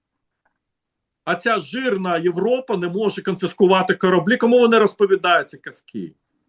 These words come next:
Що було в Фінляндії за це? Нічого, заткнулися. Не, не може так с-, з-, запитувати, і де ваші, де ваші дії, ви балаболки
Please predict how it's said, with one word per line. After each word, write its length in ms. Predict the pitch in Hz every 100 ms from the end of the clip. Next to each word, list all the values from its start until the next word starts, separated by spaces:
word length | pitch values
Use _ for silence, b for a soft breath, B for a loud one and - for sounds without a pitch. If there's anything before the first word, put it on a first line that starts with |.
| _ _
Що 260 | - - 262
було 240 | 185 202
в 40 | 170
Фінляндії 640 | 175 156 143 123 107 110
за 120 | 98
це? 320 | 101 - 87 - _ _ _ _ _ _ _ -
Нічого, 760 | 233 - 240 226 170 120 101
заткнулися. 1000 | 214 208 - 214 190 147 123 104 - 85 - _ _ _ _ _ _ _ _ _ _ _ _ _ _ _ _ _ _ _ _ -
Не, 180 | 185 233
не 140 | 240
може 420 | 247 294 294 220
так 220 | 233 247
с-, 240 | - 240 208
з-, 300 | 214 196 208
запитувати, 880 | 247 247 262 247 185 180 160 156
і 60 | 180
де 160 | 202 247
ваші, 420 | 240 208 208 185 b b -
де 140 | 143
ваші 340 | 185 233 233
дії, 400 | 165 123 170 180
ви 140 | 151 151
балаболки 1000 | 185 196 202 156 214 214 202 - 120